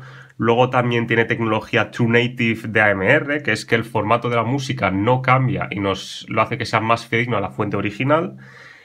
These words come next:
Eh, luego tiene, por ejemplo, también el chipset más avanzado de Bear Brown. Vamos, que la marca ifi pone todas las nuevas tecnologías que pueden en, en sus aparatos y dispositivos.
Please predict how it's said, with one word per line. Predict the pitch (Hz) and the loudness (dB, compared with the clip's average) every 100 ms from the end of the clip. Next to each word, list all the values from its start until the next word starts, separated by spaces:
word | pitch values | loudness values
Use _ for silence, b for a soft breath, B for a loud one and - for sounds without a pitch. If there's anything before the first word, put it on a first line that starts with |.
| B | B
Eh, | - 107 104 | 0 2 2
luego | 104 120 123 | 2 2 2
tiene, | 127 123 | 2 0
por | 123 | 0
ejemplo, | 120 123 117 | 0 0 0
también | 110 117 113 | 0 0 0
el | 104 | -2
chipset | - 127 - 117 | -4 -6 -4 -2
más | 117 113 | -2 -2
avanzado | 110 107 107 104 | -2 -2 -2 -2
de | 95 | 0
Bear | 98 92 | 0 2
Brown. | 120 143 156 - B B B | 4 4 2 -4 B B B
Vamos, | 117 107 | 0 0
que | - 107 95 95 98 | 0 0 2 2 0
la | 101 - 110 | -4 0 4
marca | 127 135 | 4 4
ifi | 127 131 151 131 | 0 0 0 -2
pone | 127 117 123 123 110 | 0 2 4 4 2
todas | 120 117 | 2 2
las | 123 | 2
nuevas | 123 117 | 0 0
tecnologías | 120 113 113 117 - | 0 0 0 -4 -4
que | 120 | -2
pueden | 117 120 | 0 0
en, | 117 104 92 | 0 -2 -4
en | 98 | -4
sus | 95 - | -4 -6
aparatos | 104 104 101 110 - | -4 0 -2 -2 -6
y | |
dispositivos. | 104 - 95 92 107 90 - | -6 -6 -6 -4 -4 -4 -12